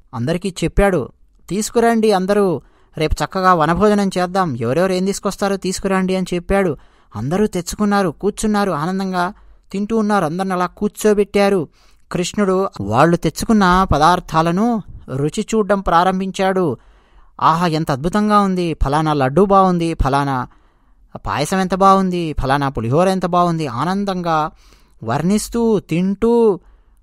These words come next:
ఉమ్, అంటే ఒక రకంగా అద్భుతమైన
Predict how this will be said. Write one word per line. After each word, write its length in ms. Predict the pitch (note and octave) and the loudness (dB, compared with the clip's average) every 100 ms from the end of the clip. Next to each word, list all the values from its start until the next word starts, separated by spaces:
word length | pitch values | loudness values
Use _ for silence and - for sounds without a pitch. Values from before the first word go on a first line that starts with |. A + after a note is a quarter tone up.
| - | -8
ఉమ్, 240 | F#3+ A#3 A3 | -6 -6 -8
అంటే 120 | - | -6
ఒక 140 | D#3 C#3+ | -6 -4
రకంగా 680 | C#3+ A#3 B3 G3+ E3 G#3+ C#4+ _ _ _ _ _ B2 | -4 -2 0 2 2 0 -4 _ _ _ _ _ -10
అద్భుతమైన 760 | B2+ F3 - A3 F#3+ F3 F#3 | 0 0 2 0 0 -2 -2